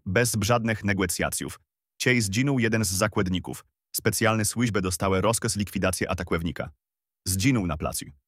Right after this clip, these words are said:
Szandarze łepłe wiodają, że chłop dzieją chaotyczno, e bez jego zabico ni żaden z ledzy, co westowele kłel niegłe w krumie, nie byłby bezpieczny.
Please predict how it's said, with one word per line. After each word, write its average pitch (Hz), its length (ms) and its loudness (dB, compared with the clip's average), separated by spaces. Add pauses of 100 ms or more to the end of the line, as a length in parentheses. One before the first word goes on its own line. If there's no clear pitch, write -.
(420)
Szandarze 120 460 2
łepłe 113 280 2
wiodają, 101 480 2 (260)
że 98 160 0
chłop 113 280 2
dzieją 110 300 2
chaotyczno, 110 640 0 (260)
e 104 100 2
bez 113 240 2
jego 107 300 4
zabico 95 420 0
ni 92 160 2
żaden 107 280 2
z 87 80 -2
ledzy, 92 380 0 (300)
co 110 200 2
westowele 107 520 2
kłel 120 360 2 (100)
niegłe 107 360 2
w - 60 -8
krumie, 131 360 0 (220)
nie 107 180 4
byłby 98 300 2
bezpieczny. - 560 -4